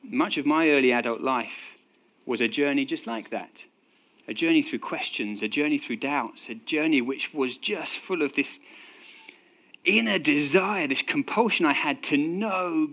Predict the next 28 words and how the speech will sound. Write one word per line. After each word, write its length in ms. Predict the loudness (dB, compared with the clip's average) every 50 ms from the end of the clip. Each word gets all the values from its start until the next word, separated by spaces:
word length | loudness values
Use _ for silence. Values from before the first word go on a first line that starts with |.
| -8 -14
God. 400 | -4 -2 -2 0 2 0 2 2
I 60 | 2 0
just 200 | 0 -2 0 2
wanted 240 | 4 4 4 4
to 80 | 4 2
know 280 | 2 4 4 4 4 2
him 180 | 2 0 -2
more, 260 | -2 -2 -2 -2 -2
and 140 | -4 -4 -4
that 180 | -4 -6 -8 -10
took 260 | -10 -8 -8 -6 -4
me 260 | -4 -2 -2 -4 -6 -8
on 140 | -6 -6 -4
a 220 | -2 -2 -2 -2 -2
journey 560 | -4 -6 -6 -6 -8 -10 -12 -14 -18 -20 _ _ _ _ _
that 140 | -4 -2 -2
at 120 | -2 -6
times 260 | -4 -2 -2 -2 -2 -2
felt 240 | -2 -4 -4 -2
hard, 400 | -4 -4 -4 -4 -4 -6 -10 -16 -20 -20 _ _ _ _ _ _ _ _ _ _ _ _ _ _ _ _ _ _ _
but 360 | -4 -2 -2 -2 -8 -14 -18 -18 -20 _ -16
as 140 | -10 -6 -4
a 80 | 0 0
result 440 | 0 0 0 0 -2 -2 -2 -4 -4
led 320 | -4 -2 -2 -4 -4 -6
to 180 | -10 -8 -8 -8
a 60 | -8
solid 680 | -8 -10 -10 -10 -10 -10 -10 -8 -6 -4 -6 -6 -8